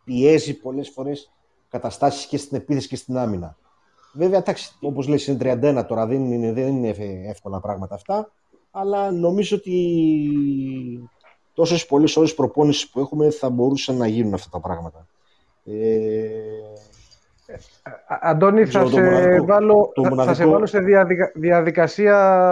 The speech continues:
Speaker 1: Ναι, ένα, ε, ένα, ένα πράγμα και
Speaker 2: κλεισίματος,
Speaker 1: κλείνω.
Speaker 2: οπότε ναι, πες έτσι ένα ωραίο
Speaker 1: Μακάρι,
Speaker 2: φιολόγημα, έτσι
Speaker 1: μακάρι
Speaker 2: κάτι.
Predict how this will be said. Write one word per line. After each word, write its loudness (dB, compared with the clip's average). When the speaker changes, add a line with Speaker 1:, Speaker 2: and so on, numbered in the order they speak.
Speaker 1:
Ναι, 6
ένα, 4
ε, -2
ένα, 2
ένα 2
πράγμα 2
και 0
Speaker 2:
κλεισίματος, 4
Speaker 1:
κλείνω. 2
Speaker 2:
οπότε 4
ναι, 4
πες 2
έτσι -4
ένα 0
ωραίο 2
Speaker 1:
Μακάρι, 2
Speaker 2:
φιολόγημα, 2
έτσι 0
Speaker 1:
μακάρι 0
Speaker 2:
κάτι. -16